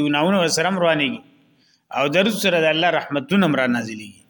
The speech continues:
دا داسې یو عمل دی، درود شریف، چې د انسان ګناهونه هم ورسره عمل نامې نه روانېږي. درود شریف انسان وایي، نیکۍ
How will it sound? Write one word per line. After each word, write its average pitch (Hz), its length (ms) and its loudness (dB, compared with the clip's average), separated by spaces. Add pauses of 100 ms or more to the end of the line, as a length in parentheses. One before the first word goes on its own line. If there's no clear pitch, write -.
(580)
دا 139 120 -2
داسې 170 240 0
یو 147 120 0
عمل 151 340 0
دی، 147 80 0
درود 143 360 0
شریف، 143 220 -2 (800)
چې 113 120 -20
د 131 40 -6 (120)
انسان 190 300 0 (100)
ګناهونه 180 380 2
هم 190 100 2
ورسره 151 320 0
عمل 143 160 -2
نامې 123 200 0
نه 117 120 -4
روانېږي. 104 400 -18 (120)
درود 180 240 0
شریف 160 240 -2 (100)
انسان 151 320 0
وایي، 110 220 -6 (580)
نیکۍ 156 400 0